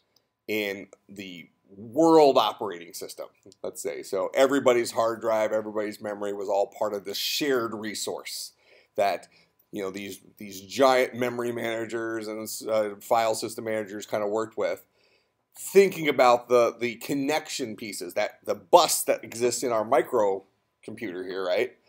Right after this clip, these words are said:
You know, now we have that on the global scale.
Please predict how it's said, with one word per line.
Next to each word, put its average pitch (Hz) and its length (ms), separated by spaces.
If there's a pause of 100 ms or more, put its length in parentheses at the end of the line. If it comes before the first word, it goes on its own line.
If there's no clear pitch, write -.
(360)
You 98 100
know, 85 220 (320)
now 151 280
we 139 120
have 123 220
that 123 140
on 113 100
the 110 60
global 127 460
scale. 71 520